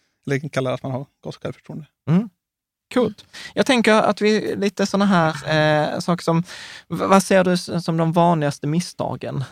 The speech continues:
Speaker 2: som människor gör?
Speaker 1: I sin ekonomi?
Speaker 2: Mm.
Speaker 1: Dels så säger jag att man inte tar vara på den som man skulle kunna göra. Alltså pengar är egentligen lika med möjligheter.
Speaker 2: Mm.
Speaker 1: De är man värd att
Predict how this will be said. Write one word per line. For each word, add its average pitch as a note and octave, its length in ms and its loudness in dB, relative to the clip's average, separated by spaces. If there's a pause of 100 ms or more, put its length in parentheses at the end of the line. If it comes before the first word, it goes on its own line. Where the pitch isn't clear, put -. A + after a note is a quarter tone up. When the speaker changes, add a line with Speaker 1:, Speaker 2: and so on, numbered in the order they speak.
(120)
Speaker 2:
som C#3+ 200 -8
människor C#3+ 340 -6
gör? - 180 -8 (600)
Speaker 1:
I D#3 100 -4
sin C3+ 140 -2
ekonomi? D#3 440 -4
Speaker 2:
Mm. C#3+ 160 4 (1200)
Speaker 1:
Dels F#3 500 0 (240)
så - 200 -8
säger A#2+ 280 -2
jag A#2+ 180 -2
att C3 120 -10 (1120)
man C#3+ 160 4
inte C3+ 220 0
tar B2+ 140 -2
vara A#2+ 260 -2
på - 140 -8
den C3+ 100 -6
som - 120 -8
man - 60 -6
skulle B2+ 200 -6
kunna B2+ 160 -2
göra. C3+ 160 -2
Alltså B2+ 220 -4 (200)
pengar F#3+ 540 0 (680)
är D3 160 2
egentligen C3+ 420 -2
lika C3 260 -6
med C3 140 -6
möjligheter. B2+ 640 -4 (240)
Speaker 2:
Mm. B2+ 280 -2
Speaker 1:
De C#3+ 340 0
är C#3+ 40 0
man C3+ 180 0
värd A#2+ 280 -6 (100)
att - 160 -10